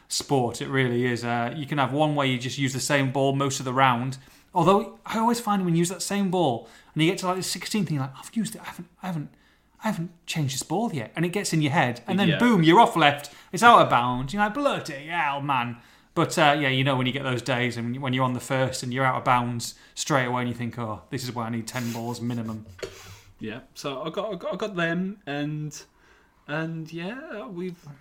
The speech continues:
Speaker 2: that was pretty, you know, pretty low key really. Um, was looking forward
Speaker 1: So
Speaker 2: to it, and yeah, it,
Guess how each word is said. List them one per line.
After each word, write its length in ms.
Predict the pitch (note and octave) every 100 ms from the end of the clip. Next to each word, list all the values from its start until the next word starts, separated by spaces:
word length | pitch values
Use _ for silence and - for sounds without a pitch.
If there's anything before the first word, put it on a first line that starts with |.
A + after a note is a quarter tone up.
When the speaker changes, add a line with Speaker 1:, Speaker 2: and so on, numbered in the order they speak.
| -
Speaker 2:
that 200 | F3 -
was 160 | G3 F#3+
pretty, 480 | - B3 G3+ C#3 - _ -
you 100 | D3+
know, 140 | F#2+
pretty 420 | - D3+ A#2+ G#2 - -
low 220 | A2 G#2
key 260 | - D#3 G#3+
really. 580 | G#2 G2+ G#2 C3 D#3+ - -
Um, 480 | C3+ C3+ C3+ C3+ C3+ G3
was 180 | D3 -
looking 220 | C3 C3+
forward 280 | B2 C3 -
Speaker 1:
So 60 | C#3+
Speaker 2:
to 40 | C#3+
it, 180 | C3+ - -
and 360 | C3+ C#3 C#3 C#3 -
yeah, 220 | F3+ F#3+ - - _
it, 180 | - C#3+